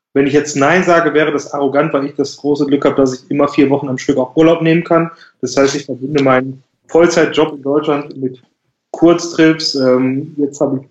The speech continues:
neu gebucht, vier Wochen Costa Rica und, ähm, gar kein Thema, gar kein Problem über Weihnachten, Silvester, wenn es denn stattfindet.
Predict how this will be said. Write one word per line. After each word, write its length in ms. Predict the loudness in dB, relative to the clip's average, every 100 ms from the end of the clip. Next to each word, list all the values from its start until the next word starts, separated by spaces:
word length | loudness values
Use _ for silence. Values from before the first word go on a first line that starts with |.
| -8
neu 200 | 0 0
gebucht, 360 | 2 0 0
vier 120 | 2 2
Wochen 200 | 2 0
Costa 300 | -2 -2 -4
Rica 280 | -4 0 0
und, 300 | 2 -2 -4 _ _ _ _
ähm, 340 | 0 2 2 2
gar 180 | 0
kein 220 | 2 0 0
Thema, 300 | 0 2 2
gar 140 | 0
kein 220 | -2 -6
Problem 440 | -6 0 4 4 2
über 220 | 0 0
Weihnachten, 400 | 2 2 0 -4
Silvester, 600 | -4 0 0 0 -2 -2 -8 _
wenn 140 | -2 -2
es 140 | 0
denn 140 | 0 0
stattfindet. 720 | 0 -2 -4 -8 -6 -8